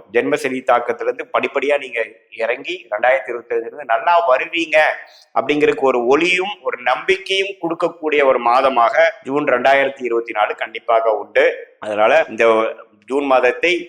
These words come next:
இப்பவே நீங்க வந்து ஒரு பத்து, பத்து நாள், பதினைந்து நாள் முன்னாடியே இந்த வீடியோலாம் நீங்க பாப்பீங்க. அதுக்கு தகுந்த மாதிரி சில விஷயங்கள்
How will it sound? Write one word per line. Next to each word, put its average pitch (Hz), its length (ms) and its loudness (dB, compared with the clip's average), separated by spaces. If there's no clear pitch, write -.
இப்பவே 127 380 -2
நீங்க 131 240 -4
வந்து 117 240 0
ஒரு 113 140 -2
பத்து, 117 260 0
பத்து 110 300 -4
நாள், 123 160 2
பதினைந்து 110 380 -4
நாள் 123 100 4
முன்னாடியே 113 320 -2
இந்த 113 120 -4
வீடியோலாம் 110 420 -2
நீங்க 104 160 -14
பாப்பீங்க. 104 380 -2
அதுக்கு 123 240 -2
தகுந்த 120 240 -2
மாதிரி 131 220 0
சில 120 120 -2
விஷயங்கள் 143 360 -8